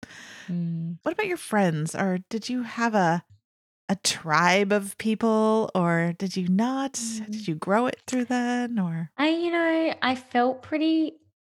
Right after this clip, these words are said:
Speaker 1: alone because we moved interstate. So we moved over to Western Aus-, to, from Western Australia. So all of my long-term friends were there. Um, and we moved to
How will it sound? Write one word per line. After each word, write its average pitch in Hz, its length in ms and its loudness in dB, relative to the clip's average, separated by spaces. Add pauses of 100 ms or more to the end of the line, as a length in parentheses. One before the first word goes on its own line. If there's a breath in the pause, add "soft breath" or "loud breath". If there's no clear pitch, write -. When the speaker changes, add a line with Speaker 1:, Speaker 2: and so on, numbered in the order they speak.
(380)
Speaker 1:
alone 185 760 -2
because 190 840 -2 (560 soft breath)
we 208 180 4
moved 208 360 2
interstate. 180 720 -2
So - 140 -4
we 180 120 2
moved 180 520 -2
over 175 220 -2
to 165 120 -6
Western 170 380 -4
Aus-, 170 120 -8 (180)
to, 185 100 -10
from 175 220 -4
Western 165 300 -6
Australia. 170 460 -4
So - 180 -10 (160)
all 220 280 2
of 202 80 -4
my 185 180 0
long-term 175 560 -2
friends 170 540 -6 (280)
were 170 160 -2
there. 160 460 -2 (540 loud breath)
Um, 165 200 0
and 165 120 -4
we 175 120 -2
moved 175 340 -4
to 175 300 -4